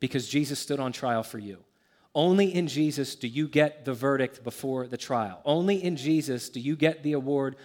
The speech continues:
before the performance, because when you give your life to Jesus in that moment, now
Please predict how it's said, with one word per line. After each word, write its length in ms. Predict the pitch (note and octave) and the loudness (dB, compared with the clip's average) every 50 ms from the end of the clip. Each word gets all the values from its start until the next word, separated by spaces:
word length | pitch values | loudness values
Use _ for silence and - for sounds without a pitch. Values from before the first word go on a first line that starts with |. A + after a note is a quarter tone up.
| - _ | -20 _
before 300 | - C#3 B2+ - C#3+ C#3 | -4 -4 -2 0 0 0
the 60 | C#3 | 0
performance, 640 | C3+ - B2+ - - E3 E3 E3+ E3 C3 A#2 - - | -2 -4 -10 -10 -6 -4 -2 0 0 -2 -4 -6 -8
because 320 | - C3 - D3 B2+ A#2 | -10 -4 -2 -2 -2 -2
when 160 | A#2+ C3 C3 | -2 -4 -4
you 160 | C3 C#3+ F3+ F#3 | -2 -4 -6 -4
give 300 | D#3+ F#3+ G3+ G3 F3+ F#3 | 0 2 2 2 2 -2
your 160 | F#3 F#3 F3+ | -2 0 0
life 320 | E3 F3 F3 F3 E3 - | 0 0 -2 -2 -4 -6
to 80 | - C#3 | -10 -10
Jesus 480 | B2 C3 D#3+ F#3+ F#3 D3 C3 B2 - | -8 -6 -4 -4 -4 -4 -4 -6 -8
in 220 | - - C3 B2 B2+ | -8 -6 -6 -2 -2
that 280 | C#3 D3+ E3 - - | 0 -2 -2 -4 -6
moment, 500 | C#3 C#3+ D#3+ F3+ F#3+ F#3+ D3 A#2+ A#2 A2+ | -6 -6 -4 -2 -2 -2 -2 -2 -4 -4
now 560 | A#2+ B2+ D3 D#3+ F3 F3 D#3 C3 A#2 A#2 A#2+ | -2 0 0 2 2 0 0 -2 -2 -4 -6